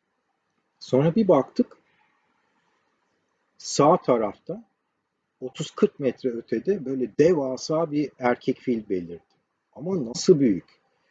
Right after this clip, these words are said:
Dişleri neredeyse yere değiyor. Ben bu kadar büyük bir fil görmemiştim hayatımda. Yani o gezi sırasında bir sürü fil gördük ama hepsi daha küçüktü. Bu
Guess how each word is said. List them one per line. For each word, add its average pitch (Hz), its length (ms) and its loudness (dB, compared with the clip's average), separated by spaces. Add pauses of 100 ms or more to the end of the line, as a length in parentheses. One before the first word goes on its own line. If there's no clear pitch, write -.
(220)
Dişleri 147 520 0
neredeyse 147 680 2
yere 123 400 6
değiyor. 85 400 -8
Ben 117 240 -14
bu - 80 -20
kadar 123 380 2
büyük 120 200 -12
bir 110 40 -20
fil 123 240 -10
görmemiştim 107 680 -10
hayatımda. 87 640 -20 (600)
Yani 101 160 -16
o 113 140 -12
gezi 120 220 2
sırasında 131 640 4 (100)
bir 131 100 -6
sürü 135 240 -2
fil 131 220 2
gördük 131 380 4
ama 202 140 -6
hepsi 131 280 -2
daha 135 260 2
küçüktü. - 540 -14
Bu 135 200 -18